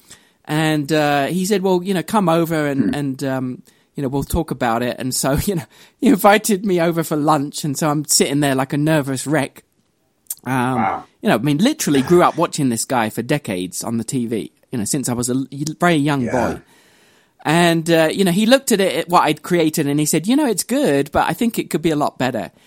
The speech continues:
Speaker 1: He said, "Would you like me to help you?" So, you know, would I? Oh, my goodness.
Speaker 2: Holy smokes.
Speaker 1: So
Speaker 2: Wow.
Speaker 1: actually what happened was I ended
Speaker 2: <laughs>
Speaker 1: up, um, spending about two days a week with him 'cause he was, at this point, he was just starting to semi-retire,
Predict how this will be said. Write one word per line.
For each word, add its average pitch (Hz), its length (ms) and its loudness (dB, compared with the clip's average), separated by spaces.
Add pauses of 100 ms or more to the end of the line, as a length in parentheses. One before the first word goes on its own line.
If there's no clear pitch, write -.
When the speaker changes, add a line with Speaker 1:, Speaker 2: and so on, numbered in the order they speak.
(220)
Speaker 1:
He 143 140 -8
said, 135 220 -2
"Would 170 140 2
you 165 120 0
like 151 200 2
me 135 140 -4
to 131 100 -10
help 135 380 -4
you?" 82 220 -8 (540)
So, 170 580 2
you 180 80 -2
know, 117 120 -4
would 220 280 -2
I? 156 280 0
Oh, 214 120 -4
my 131 160 -2
goodness. 135 560 -4
Speaker 2:
Holy 87 280 -8
smokes. - 200 -6
Speaker 1:
So 180 220 6
Speaker 2:
Wow. - 120 -2
Speaker 1:
actually 190 480 0
what 160 200 0
happened 196 320 -2
was 147 140 -2
I 147 120 2
ended 160 360 2
Speaker 2:
<laughs> 147 80 2
Speaker 1:
up, - 120 -6 (220)
um, 147 240 -4
spending 156 400 -2
about 135 260 0
two 208 220 0
days 156 320 2
a 135 40 -2
week 147 280 -2
with 127 100 -4
him 120 180 -2
'cause 139 120 -12
he 139 80 -2
was, 131 260 -4
at 143 80 -2
this 185 140 2
point, 147 260 -4
he 151 80 -4
was 135 140 -2
just 170 180 -2
starting 151 560 -2
to 127 240 -4 (500)
semi-retire, 131 960 -2